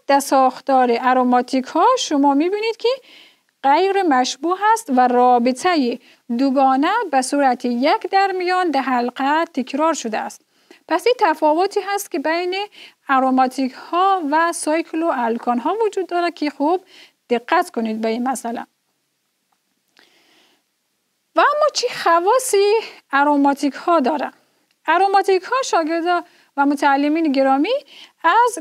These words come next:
کلمهٔ اروما گرفته شده است به معنای عطر و بوی. این قسمی مرکبات، اه، بوی بسیار خوشایند داره،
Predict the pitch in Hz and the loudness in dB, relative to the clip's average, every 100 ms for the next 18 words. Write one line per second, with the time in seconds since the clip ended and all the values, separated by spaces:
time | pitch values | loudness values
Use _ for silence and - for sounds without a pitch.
0 | 294 269 277 294 320 349 330 262 262 254 | 0 2 2 2 2 0 0 0 2 2
1 | 330 403 370 - 320 320 294 302 302 - | 2 2 0 0 -4 -2 0 0 -2 -4
2 | 247 254 262 254 247 254 311 359 370 - | 0 2 2 2 2 0 0 0 -2 -2
3 | 285 311 - 330 330 277 254 233 _ _ | -2 -2 -4 -2 0 0 -2 -4 _ _
4 | _ _ _ _ - _ _ 370 381 427 | _ _ _ _ -20 _ _ -4 -2 -2
5 | 494 587 480 415 - 359 339 381 494 494 | -2 -2 2 0 0 -2 -2 -2 -2 -4
6 | - 294 277 269 269 254 254 370 415 403 | -6 -2 0 0 0 -2 -4 0 2 2
7 | 392 285 285 - 330 349 359 - 294 - | 0 0 -2 -4 -2 -2 -2 -4 -6 -2
8 | 269 285 320 392 381 359 359 349 | 0 0 0 -2 -4 0 0 0